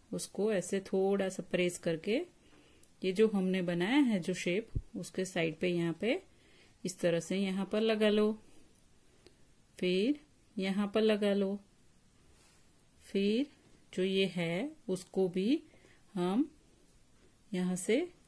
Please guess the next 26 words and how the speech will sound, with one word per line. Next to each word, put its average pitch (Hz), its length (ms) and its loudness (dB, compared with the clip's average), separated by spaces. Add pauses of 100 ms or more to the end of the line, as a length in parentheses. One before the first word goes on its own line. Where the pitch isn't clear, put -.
(160)
कट 202 180 0
कर 180 200 0
लेते 160 300 -4
हैं, 165 140 -10 (960)
ठीक 202 220 -4
है। 269 180 2 (540)
तो - 180 -6
ये 180 180 0
हमें 180 280 -2
ऐसा 170 280 -2
मिला 185 300 0
triangle 196 480 2
जैसा, 202 340 2 (800)
तो 185 60 -4
उसको 185 260 -6
हम 208 280 2 (220)
यहाँ 175 260 -2
पर 247 280 -2 (580)
पीछे 247 280 6
लगा 202 280 6
लेंगे। 185 460 0 (2750)
देखो 180 300 -2
ये 175 140 0
हमारी 175 340 -2
fish 185 340 -2
हुई। 247 180 6